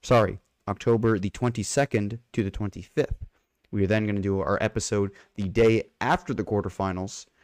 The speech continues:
which would be October the twenty-sixth. Then the semifinals run from October thirtieth to October thirty-first.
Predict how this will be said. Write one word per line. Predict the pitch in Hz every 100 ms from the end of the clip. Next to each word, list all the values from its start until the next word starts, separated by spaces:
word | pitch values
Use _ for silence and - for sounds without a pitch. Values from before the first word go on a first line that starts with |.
| _
which | 95 -
would | 85
be | 98
October | 92 90 98 90
the | 90
twenty-sixth. | 95 87 90 - - - - - _ _ _ _ -
Then | 127 107 - _ _ _ -
the |
semifinals | - 165 214 - 90 78 - -
run | 104 101
from | - 98
October | 90 95 107 95
thirtieth | 90 160 147 95 -
to | - 95
October | 92 101 92
thirty-first. | 92 98 95 160 160 -